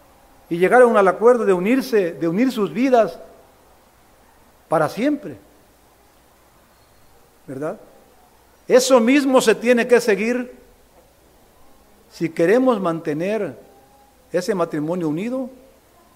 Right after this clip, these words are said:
hay que seguir haciendo eso que hacíamos o que hicimos cuando conquistamos a nuestra compañera,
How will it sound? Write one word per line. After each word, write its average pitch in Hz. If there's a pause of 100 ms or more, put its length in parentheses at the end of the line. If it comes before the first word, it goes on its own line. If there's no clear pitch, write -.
(240)
hay 160
que 185
seguir 165
haciendo 165
eso 160
que 143
hacíamos 147 (800)
o 143
que 147
hicimos 220 (480)
cuando 135
conquistamos 139
a 135
nuestra 127
compañera, 123